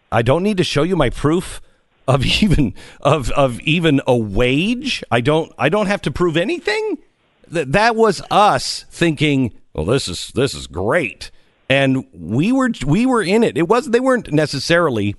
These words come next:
predatory. <laughs> They were, they were working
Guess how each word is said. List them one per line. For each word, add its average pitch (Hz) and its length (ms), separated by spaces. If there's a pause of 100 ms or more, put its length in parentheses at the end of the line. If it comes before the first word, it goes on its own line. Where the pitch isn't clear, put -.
predatory. 156 880 (240)
<laughs> - 0 (220)
They 240 100
were, 190 320 (260)
they 180 220
were 165 400
working 202 640